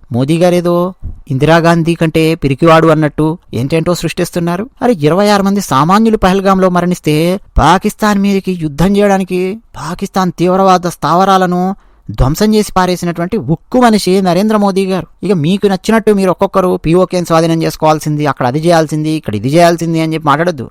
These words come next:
కొన్ని కొన్ని సీజ్ ఫైర్లు కొన్ని కొన్ని ఆగాయంటే దాని వెనక ఏమేమి ఉంటాయి లాజిక్లు, మతలబులు కూడా ఆలోచించాలి.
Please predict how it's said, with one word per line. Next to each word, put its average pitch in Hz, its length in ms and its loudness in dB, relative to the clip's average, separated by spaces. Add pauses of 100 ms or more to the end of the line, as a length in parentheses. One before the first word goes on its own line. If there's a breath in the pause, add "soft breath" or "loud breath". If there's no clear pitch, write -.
(120)
కొన్ని 147 180 -2
కొన్ని 180 500 -2 (160)
సీజ్ 185 220 -4
ఫైర్లు 185 320 0
కొన్ని 175 180 -2
కొన్ని 170 200 -2
ఆగాయంటే 180 440 -2
దాని 170 200 -2
వెనక 208 300 -2
ఏమేమి 190 380 0
ఉంటాయి 180 260 0
లాజిక్లు, 165 500 -2
మతలబులు 160 460 0
కూడా 175 160 2
ఆలోచించాలి. 165 580 -2